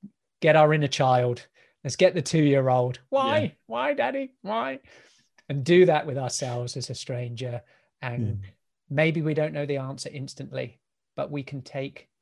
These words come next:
Speaker 1: our time. When we take a breath,
Speaker 2: Mm.
Speaker 1: that could be a day, could be two
Speaker 2: Mm.
Speaker 1: days when we ask ourselves that question and we
Speaker 2: Mm.
Speaker 1: observe what's going on before we proceed. If people wanna get in touch with you, Tony, what's the best way and where do they get your book, uh, as well?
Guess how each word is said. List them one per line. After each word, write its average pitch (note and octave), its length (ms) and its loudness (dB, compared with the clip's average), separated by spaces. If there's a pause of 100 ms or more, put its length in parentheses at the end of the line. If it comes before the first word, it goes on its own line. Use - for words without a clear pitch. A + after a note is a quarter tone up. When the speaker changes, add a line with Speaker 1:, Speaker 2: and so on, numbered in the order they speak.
(120)
Speaker 1:
our B2+ 80 -16
time. D#3+ 360 -14 (220)
When C#3+ 140 -4
we D3+ 100 -4
take E3 280 -4
a D3+ 40 -6
breath, D3 260 -4
Speaker 2:
Mm. G2+ 40 -8
Speaker 1:
that - 160 -6
could D3+ 100 -14
be D#3 120 -4
a D3+ 40 -6
day, D3+ 380 -6 (400)
could C#3 100 -12
be D3+ 100 -4
two F3+ 220 -2
Speaker 2:
Mm. - 40 0
Speaker 1:
days C#3 280 0
when C3+ 120 -6
we C3+ 80 -6
ask C3+ 300 -6
ourselves C3 360 -6
that C3+ 240 -16
question B2+ 480 -12 (720)
and C#3 120 -8
we C#3 80 -2
Speaker 2:
Mm. C#3 40 0
Speaker 1:
observe C3+ 440 2
what's - 360 -10
going C3+ 300 -12
on B2+ 200 -14
before B2+ 260 -18
we C3 60 -14
proceed. B2+ 400 -16 (420)
If - 60 -20
people B3+ 260 0
wanna C#4+ 120 -2
get A3 160 0
in E3+ 100 -2
touch G3 260 0
with E3+ 100 -4
you, D3+ 80 -4
Tony, C3+ 460 -8 (600)
what's G#3+ 220 -2
the G#3+ 80 0
best G3+ 260 0
way G3 360 4
and E3 480 -2
where G3 180 6
do F#3+ 80 6
they F3 160 6
get D#3 220 0
your C#3 100 -4
book, B2+ 400 -6 (320)
uh, C3+ 380 2
as C3+ 240 0
well? A2+ 320 -6